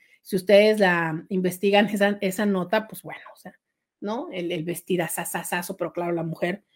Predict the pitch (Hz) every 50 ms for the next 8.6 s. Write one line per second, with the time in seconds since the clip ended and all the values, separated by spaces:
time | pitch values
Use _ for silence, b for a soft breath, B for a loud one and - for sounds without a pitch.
0 | _ _ _ _ - 196 180 180 190 - 190 180 170 170 - - - 180 165 165
1 | 175 185 190 202 240 254 247 247 247 254 254 220 185 175 151 - - 170 170 175
2 | - 180 175 175 - _ _ _ _ _ _ - 190 190 190 196 190 190 - -
3 | 254 240 233 233 214 196 190 185 - - 208 202 208 214 220 226 240 277 359 403
4 | 359 - 240 294 359 381 - _ _ _ _ _ _ _ _ _ _ _ _ _
5 | _ _ _ _ _ _ _ _ _ _ _ B B B B B B B B B
6 | 226 - 269 269 285 277 - 330 - 339 302 - 294 262 262 262 262 254 220 226
7 | 233 214 220 226 240 247 240 - 202 196 190 - 220 226 220 - 269 285 269 233
8 | - 233 202 190 196 208 220 214 208 180 175 -